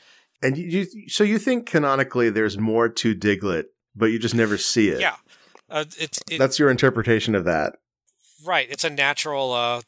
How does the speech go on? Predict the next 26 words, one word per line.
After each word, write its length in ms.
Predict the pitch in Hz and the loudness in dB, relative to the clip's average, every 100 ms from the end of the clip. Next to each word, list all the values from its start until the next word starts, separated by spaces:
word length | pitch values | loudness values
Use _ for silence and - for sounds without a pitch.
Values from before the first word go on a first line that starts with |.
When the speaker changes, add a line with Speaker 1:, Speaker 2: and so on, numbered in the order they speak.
| - | -16
Speaker 2:
it's 260 | 175 - - _ 147 | -12 -10 -10 _ -10
a 60 | |
natural 360 | 139 151 - 127 | -4 -4 -4 -8
question 460 | - 175 - 123 | -6 -4 -4 -6
to 120 | 110 135 | -8 -4
ask. 360 | 139 104 - | -4 -2 -6
It's 140 | 113 117 | -6 -10
like, 120 | 110 | -10
"Well, 240 | 117 117 | -8 -8
where's, 340 | 113 127 131 - | -8 -6 -4 -6
where's 320 | 135 127 123 | -6 -6 -6
the 80 | 131 | -6
rest 320 | 151 147 - | -2 -2 -4
of 100 | - | -10
it? 120 | 95 _ _ _ _ | -18 _ _ _ _
What's 220 | 127 123 | -8 -6
going 320 | - 123 120 | -6 -6 -6
on 240 | 127 120 117 | -4 -4 -6
down 300 | 110 98 98 | -12 -14 -16
there? 260 | 95 98 _ - - _ - | -20 -20 _ -20 -20 _ -16
Is 160 | 117 110 | -10 -8
it 100 | 101 | -4
a 40 | |
snake? 880 | - - 139 139 135 135 135 135 - | 0 0 0 -4 -2 -2 -2 -4 -6
Is 240 | 120 107 120 | -10 -6 -6
it, 240 | 113 110 | -6 -10